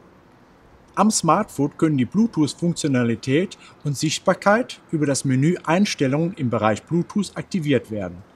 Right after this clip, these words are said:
Nach der Autorisierung funktioniert die Verbindung der beiden zuletzt verwendeten Telefone automatisch.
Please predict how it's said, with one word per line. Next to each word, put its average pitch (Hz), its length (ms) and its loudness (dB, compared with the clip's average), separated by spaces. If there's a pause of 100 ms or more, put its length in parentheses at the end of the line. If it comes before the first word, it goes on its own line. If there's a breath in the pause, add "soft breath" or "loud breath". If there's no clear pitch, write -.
(500 soft breath)
Nach 147 180 2
der - 180 2
Autorisierung 160 880 0
funktioniert 165 560 -2
die 156 60 -4
Verbindung 170 580 2
der 143 140 0
beiden 139 320 2
zuletzt 135 400 0
verwendeten 127 580 -2
Telefone 143 580 -4
automatisch. 135 800 -2